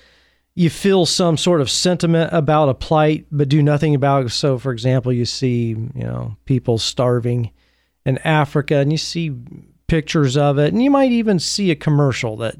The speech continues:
you know, "Hey, we're giving food to starving people in Africa, and we want you to,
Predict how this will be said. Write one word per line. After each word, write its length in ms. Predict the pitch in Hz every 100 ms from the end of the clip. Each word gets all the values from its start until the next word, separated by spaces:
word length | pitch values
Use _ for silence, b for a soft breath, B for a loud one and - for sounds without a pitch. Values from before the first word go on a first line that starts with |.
| 156
you 140 | 156
know, 160 | 131 127
"Hey, 240 | 185 175
we're 160 | 156 143
giving 460 | 151 143 135 120
food 360 | - 180 165 127
to 160 | 123
starving 480 | 110 - 156 151 139
people 320 | 117 156 131
in 60 | 156
Africa, 380 | 190 - 165 160
and 100 | 151
we 80 | 143
want 260 | 160 151
you 80 | 135
to, 120 | 120